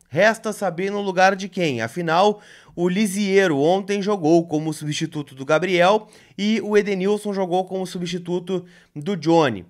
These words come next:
Só que o Johnny também pode ser substituto do Gabriel e aí jogar ao lado do Edenilson, ser Johnny e Edenilson, assim como também pode ser Lisiero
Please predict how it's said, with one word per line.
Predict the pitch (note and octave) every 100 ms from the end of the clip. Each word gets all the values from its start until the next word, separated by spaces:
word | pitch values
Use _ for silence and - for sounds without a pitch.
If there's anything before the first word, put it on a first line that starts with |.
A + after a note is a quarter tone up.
| _ -
Só | - C#4
que | D#4
o | A3+
Johnny | B2+ F#3 B3+ F#3+ C#3
também | - G#3 E3 D3+ B3+
pode | D#4+ G3 A3 G3+
ser | - G3+
substituto | G#3+ F#3 E3 E3 F#3+ A#3
do | B3 C4+
Gabriel | E4 E4+ D#4+ G3+ F#3 A#2+ _ _ -
e | C#3
aí | C#3+
jogar | C#3 D3 F3+
ao | G3+
lado | F3+ F3+ D3+ G#2+
do | A2+ B2 C#3+ D#3+ F3+
Edenilson, | G3+ B3+ G#3 G3 E3+ A2
ser | - B2+
Johnny | B2+ C#3 F#3 G3+
e | F#3+
Edenilson, | G#3 A3 G3 F#3 F3 A#2 G2
assim | A#2+ C#3+
como | C3 C3
também | C3 E3+
pode | E3+ D3+ F3+
ser | - D#3+
Lisiero | D#3 E3+ C#3 C#3+ E3 G3+ G#3+